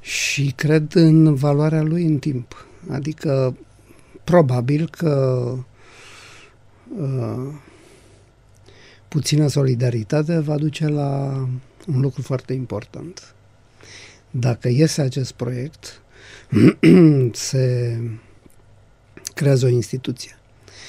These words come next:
Partea de arhitectură, să zicem că e primul pas,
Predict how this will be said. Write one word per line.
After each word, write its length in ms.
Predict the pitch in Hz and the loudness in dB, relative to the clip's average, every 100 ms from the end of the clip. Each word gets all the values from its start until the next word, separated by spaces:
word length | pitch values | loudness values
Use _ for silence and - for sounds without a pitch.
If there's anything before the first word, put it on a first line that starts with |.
| - - - - _ - | -20 -20 -20 -20 _ -6
Partea 280 | 165 147 139 | -2 0 0
de 100 | 131 | -2
arhitectură, 720 | 127 - 147 131 - 156 147 | -4 -4 -6 -6 -2 0 0
să 160 | 135 143 | -2 -2
zicem 400 | 127 127 135 131 | -4 -2 -2 -2
că 120 | - | -4
e 480 | 123 120 123 131 135 - - - - | -6 -6 -8 -10 -14 -18 -20 -20 -8
primul 360 | - 160 143 113 | 2 4 4 0
pas, 460 | 123 131 - - | -4 -6 -8 -12